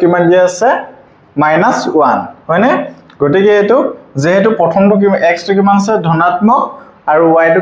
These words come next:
কি আছে? ঋণাত্মক। গতিকে এইটো কোনটো চুকত আছিলে?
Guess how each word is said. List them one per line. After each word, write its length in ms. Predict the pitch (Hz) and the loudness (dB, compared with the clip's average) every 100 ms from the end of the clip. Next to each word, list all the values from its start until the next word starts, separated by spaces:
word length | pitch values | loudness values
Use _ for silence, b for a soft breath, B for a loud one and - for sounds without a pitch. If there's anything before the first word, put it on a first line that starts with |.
| 175 | 0
কি 80 | 185 180 | 0 0
আছে? 160 | 185 247 208 147 | 0 0 2 0
ঋণাত্মক। 420 | 160 151 117 104 - 131 | 0 0 0 -2 -8 -8
গতিকে 280 | 131 147 165 | -4 0 0
এইটো 120 | 175 180 | 0 0
কোনটো 200 | 185 185 190 | 0 0 0
চুকত 220 | 180 190 185 | 0 0 -2
আছিলে? 320 | 185 196 214 | -2 0 0